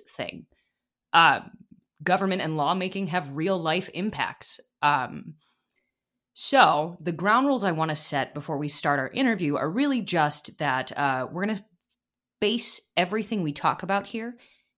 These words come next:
in good faith, meaning that we are going to take the politics and we're gonna put it aside. We're gonna take the red versus blue, the, the elephant, the donkey,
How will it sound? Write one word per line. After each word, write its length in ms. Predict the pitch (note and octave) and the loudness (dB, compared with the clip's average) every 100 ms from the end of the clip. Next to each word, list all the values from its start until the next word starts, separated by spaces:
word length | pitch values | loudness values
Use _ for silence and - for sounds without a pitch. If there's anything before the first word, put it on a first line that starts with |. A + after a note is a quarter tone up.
| - | -6
in 280 | D#3+ E3 C#3+ | -2 -2 -2
good 280 | E3+ E3 D#3 | 0 0 -2
faith, 560 | - - - - - _ _ _ _ _ _ _ - | -6 -6 -8 -14 -20 _ _ _ _ _ _ _ -2
meaning 600 | G#3 C4+ G3 C#3+ C#3 F3 - | 4 6 6 2 -4 -10 -8
that 360 | D3+ D3+ - D3+ | -2 -2 -2 0
we 160 | F3 | 2
are 120 | F3 | 2
going 300 | D#3+ E3 E3 | 0 -2 -2
to 100 | D3+ | -4
take 240 | - D#3+ - | -6 -6 -6
the 60 | F3 | -10
politics 840 | - F#3 G3 G3 - B3 - - - _ _ | -6 -2 -2 -2 -4 -6 -6 -10 -12 _ _
and 100 | E3+ | -4
we're 60 | D#3 | 0
gonna 120 | E3+ | 0
put 180 | D#3+ F3 | 0 -4
it 100 | D#3+ | -2
aside. 460 | D#3+ - - - - _ _ _ | 0 -2 -4 -8 -12 _ _ _
We're 120 | D3+ D#3+ | -4 0
gonna 160 | F3 | 0
take 400 | E3 E3+ D#3 - | 0 -2 -2 -4
the 120 | D3 | -4
red 200 | C#3+ G3 F3+ | 2 2 2
versus 280 | E3 E3 | -2 -2
blue, 400 | - D#3 D3+ D3 | -4 -2 0 -2
the, 400 | C#3 D3 C#3 C#3+ C3 | -4 -4 -2 -4 -4
the 140 | A#2+ | 0
elephant, 340 | F3+ F3 F3 | 0 0 0
the 60 | D#3 | -2
donkey, 480 | D3+ C#3+ D#3 C#3+ | -2 -2 -2 -4